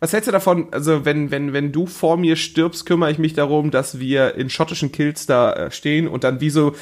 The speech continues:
wie so bei einem, äh, New Yorker Polizeibegräbnis, ähm,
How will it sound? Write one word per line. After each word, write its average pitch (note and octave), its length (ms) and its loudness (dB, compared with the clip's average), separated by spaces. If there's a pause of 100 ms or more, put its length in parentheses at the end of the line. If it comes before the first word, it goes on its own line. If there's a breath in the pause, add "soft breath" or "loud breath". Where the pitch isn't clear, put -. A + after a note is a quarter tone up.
(220 loud breath)
wie C3+ 60 -4
so C#3 140 2
bei C3+ 80 2
einem, C3 380 0
äh, A#2+ 280 4
New D3+ 140 6
Yorker D#3 380 4
Polizeibegräbnis, C#3 1080 -2
ähm, A#2 380 0